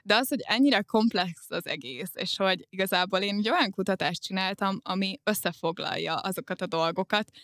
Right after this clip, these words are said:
amiket vagy már mások is kutattak, vagy elérhető volt a szakértőktől,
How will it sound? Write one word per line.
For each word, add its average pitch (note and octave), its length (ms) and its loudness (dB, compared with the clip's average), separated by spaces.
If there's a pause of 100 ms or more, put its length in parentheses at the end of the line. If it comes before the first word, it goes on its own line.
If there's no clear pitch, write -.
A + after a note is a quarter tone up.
(400)
amiket G3+ 520 2
vagy F#3 260 4
már F3 160 2
mások G3+ 380 0
is B3+ 120 0
kutattak, G#3 540 -2
vagy F#3+ 200 2
elérhető F3 560 -4
volt C#3 240 -2
a - 40 -8
szakértőktől, E3 1120 -4